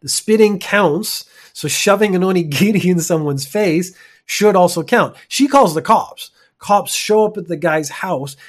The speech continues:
She's got rice all over her face. That was apparently an important point because that's essentially the evidence that what she's saying was true.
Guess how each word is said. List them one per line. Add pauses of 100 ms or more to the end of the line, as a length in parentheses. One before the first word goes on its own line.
She's
got
rice
all
over
her
face.
That
was
apparently
an
important
point
because
that's
essentially
the
evidence
that
what
she's
saying
was
true.